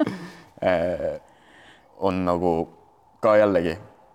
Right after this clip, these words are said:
kordan oma sõnu, et on oma olemuselt nii esteetilised autod, et kui sa neist pilti teed, siis nad lihtsalt nagu jäävad nagu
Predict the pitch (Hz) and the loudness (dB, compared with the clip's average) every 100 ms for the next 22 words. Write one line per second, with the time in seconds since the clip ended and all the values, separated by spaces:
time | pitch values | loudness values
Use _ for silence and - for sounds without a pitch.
0 | _ 98 90 90 92 98 90 - 92 95 | _ 0 0 -2 -2 0 -2 -2 -2 2
1 | 104 90 90 87 101 95 - 95 - 82 | 2 2 -2 -6 -4 -4 -2 -4 -2 -8
2 | 78 87 90 - 82 - _ _ _ - | -2 0 0 -2 -10 -14 _ _ _ -10
3 | 85 - - 92 87 87 104 92 80 78 | -10 -10 -10 -6 -6 -4 -6 -6 -8 -6
4 | 73 - 85 80 85 - 85 85 85 80 | -6 -8 -10 -10 -10 -10 -4 0 0 -2
5 | 80 80 | -6 -6